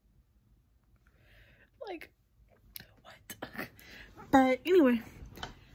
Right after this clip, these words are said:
um, the video, it's edited. Sorry, I'm gonna, I know it's right, it's just right here. Um, it's edited.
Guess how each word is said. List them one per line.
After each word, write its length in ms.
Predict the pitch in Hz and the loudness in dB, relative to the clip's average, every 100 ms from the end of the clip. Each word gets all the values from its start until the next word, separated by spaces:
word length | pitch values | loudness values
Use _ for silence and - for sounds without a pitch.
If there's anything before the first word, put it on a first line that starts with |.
| - | -4
um, 480 | 269 254 247 233 220 - - | 0 2 2 0 -4 -10 -8
the 80 | 254 | -2
video, 500 | 302 320 311 311 311 | 2 6 8 6 4
it's 340 | 254 254 226 - | 2 -2 -2 -4
edited. 460 | 269 269 269 269 - - _ _ - - | -2 0 -2 -4 -8 -20 _ _ -20 -18
Sorry, 180 | - - | -16 -14
I'm 100 | 214 | -14
gonna, 160 | 214 | -12
I 140 | 220 233 - - | -14 -16 -16 -10
know 200 | 233 220 | -6 -6
it's 120 | 208 | -6
right, 160 | 196 - | -10 -12
it's 100 | 220 - - | -18 -14 -8
just 200 | 240 240 | -6 -4
right 120 | 240 | -4
here. 260 | 240 247 240 - - - - _ 202 | -2 -4 -6 -18 -20 -20 -20 _ -8
Um, 260 | 202 190 | -8 -8
it's 140 | 240 - | -12 -6
edited. 380 | 254 262 254 | -4 -2 -2